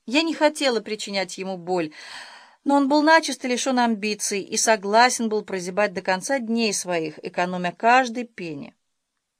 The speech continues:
Отец был раздосадован, мать потрясена до глубины души, католичка и вдруг развод. Но, несмотря на это, она приложила все усилия, чтобы убедить меня вернуться к ним.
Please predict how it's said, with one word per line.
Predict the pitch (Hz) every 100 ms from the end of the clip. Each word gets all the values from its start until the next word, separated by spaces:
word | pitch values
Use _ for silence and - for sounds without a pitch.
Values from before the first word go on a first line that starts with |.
| _ _ -
Отец | 226 302 208
был | 175 190
раздосадован, | 185 165 180 170 247 254 233 233 220 - - -
мать | 254 254
потрясена | 196 185 185 - 180 202 240
до | 233
глубины | 226 220 226
души, | 214 208 - 220 208 202 _ _ -
католичка | 151 165 180 220 -
и | 160
вдруг | 135 151 151
развод. | 160 151 151 202 240 _ _ _ _ _ _ _ _
Но, | 190 247 294
несмотря | 285 254 247 247 247
на | 233 208
это, | 180 180
она | 190 202
приложила | 208 202 202 208 202
все | - 254
усилия, | 339 349 - 226 180 170
чтобы | - 185 180
убедить | 175 170 185 220
меня | 208 202
вернуться | 175 160 156 151 - -
к |
ним. | 156 147